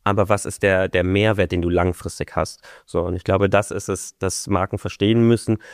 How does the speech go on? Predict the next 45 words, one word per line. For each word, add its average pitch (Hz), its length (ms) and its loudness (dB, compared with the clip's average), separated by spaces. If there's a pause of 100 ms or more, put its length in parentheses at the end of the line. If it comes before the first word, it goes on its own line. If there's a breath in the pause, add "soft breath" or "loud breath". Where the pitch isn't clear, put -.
(140 loud breath)
dass 104 180 0
es 104 80 -6
nicht 113 140 4
mehr 117 120 4
darum 101 280 2
geht, 101 180 0
irgendwie 98 240 -2
kurz - 400 0
mal 101 120 2
einen, 95 300 2
einen 87 380 -2
starken 98 340 -2
Moment 101 280 0
zu 113 160 0
haben, 113 160 0 (240 loud breath)
sondern 98 420 2
wirklich 104 300 0 (240 loud breath)
kontinuierlich 123 960 2
stattzufinden, - 960 -6
Mehrwert 110 520 2
zu - 120 -12
schaffen, 110 400 -2
sich 95 280 -6
weiter 110 460 0
ent-, 107 140 -8 (200)
zu - 180 0
entwickeln 113 400 2 (220 loud breath)
mit 131 300 4
den 113 140 4
Leuten, 107 320 2
die 98 80 0
du 92 100 0
erreichen 92 480 -2
willst, 90 240 -2 (320 loud breath)
s-, 110 220 -6 (260)
auf - 320 0
den 110 140 -2
unterschiedlichen - 640 -2
Plattformen, 127 440 0
die 90 80 -4
sich 90 160 -8
ja 87 120 2
auch 180 120 0
ständig 95 380 -2
weiterentwickeln. 90 640 0